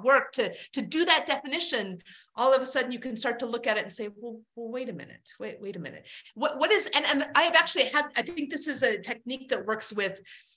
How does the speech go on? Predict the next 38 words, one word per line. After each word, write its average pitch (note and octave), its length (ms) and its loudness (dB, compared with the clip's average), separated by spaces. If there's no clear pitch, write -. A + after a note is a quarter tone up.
you A#3 60 -6
know, G#3+ 80 4
running A#3+ 260 4
into A3+ 200 0
challenges A3 680 2
that G3 220 0
may G3 80 -4
be E3+ 200 -8
interpersonal F#3+ 680 -4
at D3+ 140 -6
work A#3 240 2
where G3+ 120 -2
someone's G3 280 -4
like, F3 180 -8
"Well, E4+ 120 2
you G4 160 4
always F4 340 6
do D4 100 0
this B3+ 220 4
thing," G3 180 0
or F3 180 -2
"or B3+ 80 8
at C4+ 100 8
home, C4+ 440 4
right?" G#3+ 240 4
or G3 80 -2
with G3+ 140 -6
your G#3+ 120 0
kids, A3 440 2
and A#3 80 2
you, D#4+ 120 0
"You F4+ 440 6
always F4 260 4
do E4 120 0
this D#4+ 200 2
thing." D#4 180 -2
You're B3+ 120 2
like, - 220 0